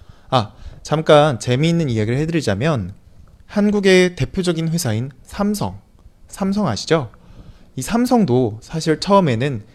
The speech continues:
밀가루와 설탕을 팔던 회사였어요. 음, 밀가루와 설탕을 팔던 회사가 지금은 핸드폰과 가전제품을 만드는 회사로 성장했다니까 재밌는 거죠.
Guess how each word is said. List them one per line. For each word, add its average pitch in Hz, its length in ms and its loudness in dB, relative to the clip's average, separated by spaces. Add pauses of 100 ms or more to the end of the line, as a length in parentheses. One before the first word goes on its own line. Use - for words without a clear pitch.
(160)
밀가루와 147 840 6
설탕을 180 600 0
팔던 151 560 -2
회사였어요. 175 580 -4 (800)
음, 110 300 -4 (420)
밀가루와 208 640 6
설탕을 220 440 0
팔던 135 640 0
회사가 117 580 -2 (420)
지금은 147 540 0
핸드폰과 147 920 4
가전제품을 180 640 -2
만드는 107 340 -2
회사로 160 380 2
성장했다니까 131 1000 -2 (540)
재밌는 127 420 -2
거죠. 92 300 -10